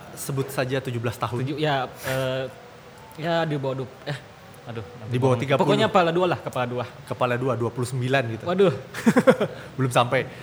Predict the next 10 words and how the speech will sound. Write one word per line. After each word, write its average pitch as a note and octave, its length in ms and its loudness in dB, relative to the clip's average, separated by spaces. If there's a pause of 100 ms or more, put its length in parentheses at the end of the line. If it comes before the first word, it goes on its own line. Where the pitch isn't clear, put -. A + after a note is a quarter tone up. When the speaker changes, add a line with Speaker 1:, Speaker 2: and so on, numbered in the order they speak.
(160)
Speaker 1:
Jadi D3+ 200 4 (260)
seumur F3 440 4
hidup F3 340 2
berpuasa E3 560 -2
ini, F3+ 200 -6
satu G#3 480 -2 (100)
event G3+ 460 0 (500)
yang F3+ 380 0
paling F#3+ 460 2
berkesan F3+ 680 -2